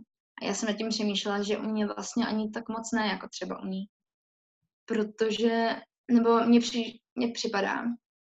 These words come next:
že mi to jako rozšířilo obzory, že mě to třeba dalo hodně v tom, že jsem se potkala s lidmi s úplně jinýma názor-,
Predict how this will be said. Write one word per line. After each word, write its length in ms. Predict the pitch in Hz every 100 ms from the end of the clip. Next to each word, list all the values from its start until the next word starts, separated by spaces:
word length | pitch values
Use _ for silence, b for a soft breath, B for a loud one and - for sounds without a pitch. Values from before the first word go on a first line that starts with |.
| _
že 120 | 220 220
mi 80 |
to 80 | 208
jako 260 | 220 214 226
rozšířilo 720 | 214 - - 196 208 214 -
obzory, 460 | 190 185 208 254 320 - _ _ _ _ _ _ - 233
že 400 | 220 202 202 196 - 220
mě 140 | 220
to 80 | 226
třeba 260 | - 226
dalo 200 | 220 226
hodně 220 | 226 226 226
v 80 |
tom, 260 | - 190 196 -
že 540 | 208 196 196 196 190 185 -
jsem 160 | 208
se 120 | 208
potkala 380 | 202 202 - 202
s 140 | 196 -
lidmi 400 | 190 185 185 190
s 140 | -
úplně 380 | 196 - 214 202
jinýma 340 | 202 202 196
názor-, 440 | 190 196 190 196